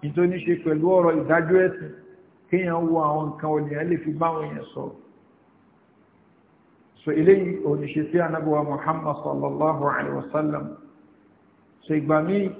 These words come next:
ó lè ka àwọn verses Quran tó ṣe pé tí ó fi ṣe khutbah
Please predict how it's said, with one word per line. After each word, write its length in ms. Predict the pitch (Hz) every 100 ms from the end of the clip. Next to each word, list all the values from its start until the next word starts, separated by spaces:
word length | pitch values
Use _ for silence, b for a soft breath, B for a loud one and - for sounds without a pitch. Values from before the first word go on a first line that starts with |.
| - - -
ó 60 | 180
lè 140 | 190 175
ka 80 | 160
àwọn 220 | 156 160 151
verses 340 | 180 185 175 -
Quran 420 | 147 143 175 180 175 - - - _ _ _ _ _ _ _ _ _ _ _ _
tó 60 | 160
ṣe 140 | 156
pé 260 | 156 165 160
tí 80 | 170
ó 80 | 175
fi 160 | 156
ṣe 80 | 156 151
khutbah 380 | 175 156 175